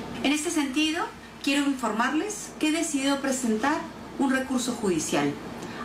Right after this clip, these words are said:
al que he denominado el habeas corpus de la libertad, que yo misma firmaré y que abre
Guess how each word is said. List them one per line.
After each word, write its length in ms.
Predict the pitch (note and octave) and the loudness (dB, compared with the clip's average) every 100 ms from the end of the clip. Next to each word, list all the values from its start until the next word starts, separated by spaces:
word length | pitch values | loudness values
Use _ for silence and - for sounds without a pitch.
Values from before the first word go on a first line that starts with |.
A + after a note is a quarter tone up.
| - | 0
al 160 | G3+ | 0
que 160 | G3+ C4 | 2 2
he 80 | A#3+ | 2
denominado 600 | G#3+ F#3 F#3 A3+ C#4 E4+ - - - | 2 2 2 2 2 0 -4 -12 -4
el 120 | A#3 | 0
habeas 320 | A#3+ B3 B3 - | 2 2 0 0
corpus 420 | - B3+ A3+ F#3+ F3+ | 0 0 0 -4 0
de 100 | F3 | 2
la 100 | E3+ | 2
libertad, 460 | D#3+ D3+ - B3 C4 - - - - - | 2 0 0 0 -2 -8 -8 -8 -6 -2
que 120 | D4 | 0
yo 180 | F4+ F#4 | 0 0
misma 340 | F#4 - A3+ | 0 0 -2
firmaré 480 | G3+ F#3 F3 F3 E3 - - - - - - | -2 -2 0 0 0 -4 -12 -12 -12 -12 -4
y 60 | B3 | -2
que 180 | B3+ | 2
abre 360 | C4 C4+ C#4 C#4+ | 2 2 2 0